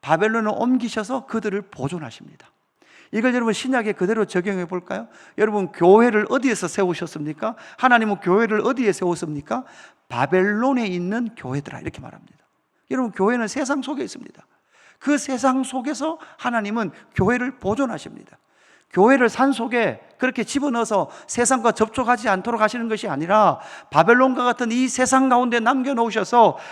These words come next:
그 세상 속에서 하나님의 백성들로 보존하시고 주님의 성전들로 저와 여러분을 보존해 가시는 줄로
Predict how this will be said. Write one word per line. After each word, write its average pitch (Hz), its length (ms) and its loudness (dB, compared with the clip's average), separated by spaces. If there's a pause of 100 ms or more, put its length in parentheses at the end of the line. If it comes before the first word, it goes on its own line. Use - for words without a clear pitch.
(420)
그 302 420 10 (260)
세상 196 640 0
속에서 151 840 -2 (380)
하나님의 135 580 -4
백성들로 127 920 -2 (400)
보존하시고 127 840 -2 (320)
주님의 143 380 4
성전들로 196 1080 -2
저와 151 300 -2
여러분을 131 400 -4
보존해 156 480 2
가시는 135 320 -4
줄로 127 360 -6